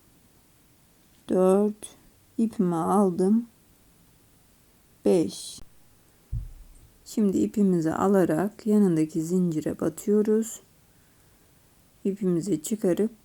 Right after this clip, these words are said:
tek seferde kesiyoruz. Arkadaşlar gördüğünüz gibi altta zincirimiz var. Üstte de aynı hizada zincir kuruyoruz.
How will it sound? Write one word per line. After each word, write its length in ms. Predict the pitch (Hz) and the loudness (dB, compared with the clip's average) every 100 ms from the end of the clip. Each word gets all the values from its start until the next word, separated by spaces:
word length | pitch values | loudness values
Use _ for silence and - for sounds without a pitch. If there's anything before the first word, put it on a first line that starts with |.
| _ | _
tek 220 | - 226 | -4 -4
seferde 840 | - 170 165 160 156 156 185 202 214 - _ _ _ _ _ _ _ _ _ _ _ _ _ _ | -2 -6 -4 -2 -2 -2 0 0 -2 -8 _ _ _ _ _ _ _ _ _ _ _ _ _ _
kesiyoruz. 840 | - 208 202 - 160 - - - - _ _ _ _ _ _ - - _ _ _ _ _ _ _ - | -2 0 0 -2 -2 -2 -14 -16 -18 _ _ _ _ _ _ -20 -20 _ _ _ _ _ _ _ -2
Arkadaşlar 480 | 220 220 180 180 | 0 2 2 0
gördüğünüz 580 | 190 226 240 175 170 165 165 | 0 2 2 2 0 -2 -2
gibi 180 | 160 | -2
altta 460 | 160 180 202 - 170 | 2 2 2 2 0
zincirimiz 800 | 156 175 208 202 208 220 240 240 | 2 4 6 6 4 6 6 4
var. 300 | 226 233 233 - - | 4 4 4 -2 -6
Üstte 420 | 226 - 196 160 | -8 2 2 4
de 240 | 185 226 - _ _ _ _ | 4 4 -2 _ _ _ _
aynı 260 | 226 226 175 | 4 6 6
hizada 760 | 160 156 165 160 185 220 233 _ | 0 0 2 2 4 2 2 _
zincir 460 | - 196 202 175 156 | -6 2 4 4 0
kuruyoruz. 580 | - 160 - 165 214 | -2 -2 0 2 -2